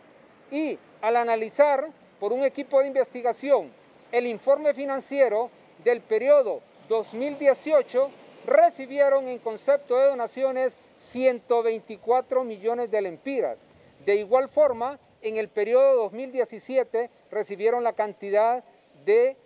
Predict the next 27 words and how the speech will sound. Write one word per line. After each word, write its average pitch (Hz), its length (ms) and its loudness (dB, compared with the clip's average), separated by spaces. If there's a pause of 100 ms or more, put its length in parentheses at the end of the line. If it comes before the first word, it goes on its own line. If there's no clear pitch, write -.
(100)
s-, - 300 -20 (120)
más 226 280 -4
o 247 60 2
menos 254 320 -2
ciento 214 440 -2
once 240 340 -2
millones 214 680 -4
de 196 140 -2
lempiras. 165 540 -8 (520)
De 262 300 6
esta 233 320 -4
cantidad 220 640 -4
de 262 140 0
dinero, 233 540 -2 (420)
navegable, 220 960 0
gran 254 300 -2
cantidad 214 560 -2
de 233 60 -2
dinero, 220 440 -4 (380)
destinada 240 680 2
para 233 260 2
fortalecer 226 760 -2
las 254 160 -4
capacidades 220 600 -2
de 254 100 2
la 240 100 0
ciudadanía 214 680 -2